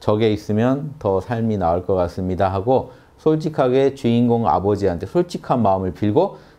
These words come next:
처분을 맡깁니다. 이거는 이번 내가 쌓아놓은 마일리지나 쿠폰이 혹시 있다면 "이번 경우에 적용해서 좀 쓰고 싶습니다."라고 솔직하게 고백하는 게 나아요. 고백하고 또 맡기세요. 왜냐? 결정은 하늘이 하는 거예요.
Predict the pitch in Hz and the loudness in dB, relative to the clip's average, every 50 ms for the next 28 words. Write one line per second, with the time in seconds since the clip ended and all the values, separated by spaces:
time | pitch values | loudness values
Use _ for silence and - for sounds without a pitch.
0 | _ _ - - 196 190 175 170 160 147 131 123 110 92 - - - 127 110 98 | _ _ -6 -2 -2 0 0 0 0 2 2 2 2 2 0 0 0 0 0 0
1 | 90 82 78 76 - - _ _ _ _ _ _ _ _ _ - - 101 98 104 | -2 -4 -8 -10 -14 -20 _ _ _ _ _ _ _ _ _ -10 -4 0 0 2
2 | 107 123 101 - - - - - _ _ - - - - - - - - - - | 2 2 0 -2 -6 -12 -20 -20 _ _ -20 -20 -18 -18 -16 -16 -16 -16 -14 -8
3 | - 95 104 101 104 90 - 87 110 110 120 120 120 - 143 143 139 147 139 127 | -4 -4 -2 0 -2 -2 0 0 2 2 2 2 2 2 2 2 2 2 2 2
4 | 117 104 92 101 110 117 120 117 107 117 110 107 104 - 160 156 - - 165 151 | 2 4 4 2 2 2 0 0 0 0 0 0 0 -2 -4 -4 0 0 0 2
5 | 120 101 101 123 - - 110 92 80 - - 127 117 123 156 170 135 90 73 - | 0 0 -2 -2 -2 -2 -2 -2 -2 2 2 2 2 4 2 2 0 -2 -4 -8
6 | - - - - _ _ _ - - 110 104 120 117 120 117 113 104 104 110 107 | -14 -18 -20 -20 _ _ _ -6 -2 0 2 2 2 2 2 2 2 4 4 2
7 | 104 - - 104 95 107 104 98 92 92 95 82 101 98 95 - 135 127 127 127 | 0 0 0 0 2 2 0 0 0 0 0 0 0 -2 -2 0 0 0 0 0
8 | 123 - - - - 98 92 92 98 101 95 92 82 78 78 78 82 101 98 - | -2 -2 -8 -6 -4 -2 0 2 2 2 4 2 2 2 0 0 0 -2 -2 -2
9 | 135 123 - - 110 104 95 92 95 - - - 95 82 98 92 101 104 101 104 | -4 -6 -4 -4 -2 -2 -2 -2 -2 -6 -4 -2 0 0 0 -2 -2 -6 -6 -6
10 | 95 90 87 78 64 67 69 - - - - - - - _ - - 117 110 117 | -6 -6 -8 -8 -10 -12 -14 -16 -18 -20 -20 -20 -20 -20 _ -4 0 2 2 2
11 | 127 127 - 139 127 135 143 139 180 165 123 98 92 - - - - - - - | 2 0 0 0 0 0 0 0 2 2 2 0 0 -2 -4 -4 -4 -4 -8 -10
12 | - - - - - 127 139 131 98 - - 135 123 123 123 147 135 131 151 170 | -14 -20 -14 -6 0 0 2 2 0 0 2 2 2 2 2 2 2 2 0 -2
13 | 160 156 - 117 147 170 160 147 135 120 101 90 78 76 - | -4 -8 -10 -6 -2 0 0 0 0 0 -4 -4 -8 -10 -14